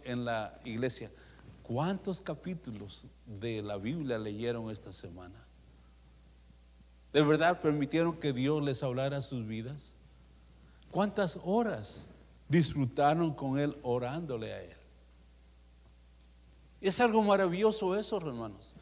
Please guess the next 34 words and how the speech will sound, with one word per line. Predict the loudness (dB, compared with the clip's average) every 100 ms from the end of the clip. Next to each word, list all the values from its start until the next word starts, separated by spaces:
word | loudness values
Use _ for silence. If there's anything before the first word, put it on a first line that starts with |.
| -20 -20 -20 -4
Muchas | 0 4 4
personas | 2 2 2 2 2
no | 4
les | 4 4
gusta | 0 -4 0 0
orar. | 0 -2 -8 -16 -20 -20 -20 -20 -20 -20 -20 -2
Muchas | 2 4
personas | 2 2 2 2 2
no | 2
les | 4 4
gusta | 4 2 4 4
leer | 6 6
la | 6
Biblia, | 6 4 2
dice | 0 -2
que | -2
es | 0
aburrido. | -2 -2 -6 -4 -4 -6 -10 -20 -14 0
Hermanos, | 4 6 6 4 -2 -12 -18
si | 2 8 10 12
este | 10 8 4
libro | 6 6 6 8
va | 6
a | 6
ser | 6 8 8 6 2 4
el | 6
menú | 10 10 8 4
principal | 2 2 0 0 0
en |
nuestra | 0 -2 -2
vida | 2 2 2
cristiana | -2 -2 0 0
con | -2 -4
Dios, | 0 2 2 0